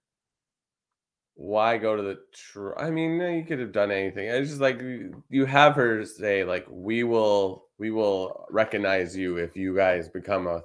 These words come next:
thing." So, like, why not? May-, maybe not this season, but definitely next season. I don't know.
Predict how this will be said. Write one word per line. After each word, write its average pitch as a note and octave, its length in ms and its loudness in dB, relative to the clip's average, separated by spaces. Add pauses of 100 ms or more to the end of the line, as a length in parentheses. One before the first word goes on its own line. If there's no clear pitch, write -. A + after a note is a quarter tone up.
(100)
thing." F2 320 -4 (160)
So, E2+ 440 -6 (480)
like, G3 200 2
why F#3 160 8
not? F#3+ 380 2
May-, C#3 240 2
maybe F#3 280 4
not E3 160 6
this E3+ 140 0
season, D#3 300 2
but C3+ 100 2
definitely C#3+ 280 2
next D3 200 0
season. E3+ 260 -4 (120)
I A#2 160 0
don't G#2 160 2
know. G#2 300 0